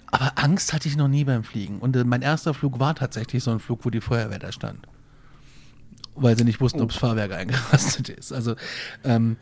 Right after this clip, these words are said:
Speaker 1: aber wahrscheinlich passiert das viel öfter, als du denkst. Und es ist Ta-, es ist Tagesgeschäft, aber Fliegen, ich kenne ja auch den einen oder anderen Piloten, Fliegen ist das
Speaker 2: Ja.
Speaker 1: sicherste überhaupt.
Speaker 2: Ja,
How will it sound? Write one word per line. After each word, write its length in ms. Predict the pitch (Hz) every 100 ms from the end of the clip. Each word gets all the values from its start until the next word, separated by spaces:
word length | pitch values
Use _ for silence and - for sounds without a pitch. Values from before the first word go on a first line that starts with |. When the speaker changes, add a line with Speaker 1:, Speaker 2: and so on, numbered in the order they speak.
| -
Speaker 1:
aber 160 | - 127
wahrscheinlich 400 | 135 127 143 160
passiert 300 | 151 131 160
das 160 | 156 -
viel 280 | 131 185 202
öfter, 400 | 156 - 185 160
als 180 | 139 -
du 80 |
denkst. 460 | 131 120 139 180 -
Und 80 | 135
es 80 | 127
ist 220 | 123 131
Ta-, 140 | -
es 180 | 123 131
ist 300 | 135 131 127
Tagesgeschäft, 640 | - 139 147 - - 120 -
aber 160 | 117
Fliegen, 380 | 110 139 147 165 - - - -
ich 100 | -
kenne 180 | 147 160
ja 80 | 127
auch 80 |
den 140 | 117 131
einen 120 | 139
oder 120 | 131
anderen 260 | 113 131 123
Piloten, 480 | 117 110 131 139 139
Fliegen 460 | 123 117 131 127 -
ist 200 | 123 120
das 120 | -
Speaker 2:
Ja. 80 | 117
Speaker 1:
sicherste 400 | 131 117 - 110 -
überhaupt. 480 | 113 110 107 - - - _ _ _ - - - - -
Speaker 2:
Ja, 240 | 127 120